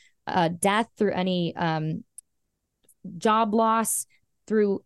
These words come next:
anything financial, everything. And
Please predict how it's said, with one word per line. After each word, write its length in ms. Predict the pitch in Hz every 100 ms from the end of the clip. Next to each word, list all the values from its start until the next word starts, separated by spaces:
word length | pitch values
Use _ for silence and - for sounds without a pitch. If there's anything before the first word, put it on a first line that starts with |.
| _
anything 380 | 202 196 190 175
financial, 680 | 180 175 214 254 262 247 -
everything. 600 | 220 202 175 - 143 139 - _ _ _ - - _
And 400 | 208 202 190 190